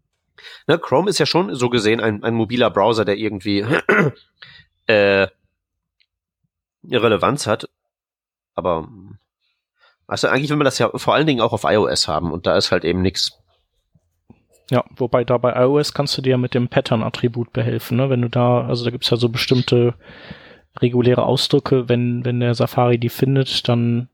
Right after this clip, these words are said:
Speaker 2: dann weiß der auch, dass der eben auf das rein numerische, ähm, Tastatur umschalten soll.
Speaker 1: Ja, das weiß er,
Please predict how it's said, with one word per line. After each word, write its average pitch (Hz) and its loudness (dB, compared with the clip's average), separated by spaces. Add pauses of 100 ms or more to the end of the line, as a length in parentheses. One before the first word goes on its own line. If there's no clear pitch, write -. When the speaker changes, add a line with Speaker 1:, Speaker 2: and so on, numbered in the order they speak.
Speaker 2:
dann 117 0
weiß 117 2
der - 0
auch, 120 -2
dass - -4
der 113 2
eben 113 -2
auf 110 -6
das - -2
rein 117 2
numerische, 117 2 (1040)
ähm, 110 0 (1120)
Tastatur 117 0
umschalten 117 0
soll. 110 0 (1300)
Speaker 1:
Ja, 120 2
das - -6
weiß - 0
er, 240 0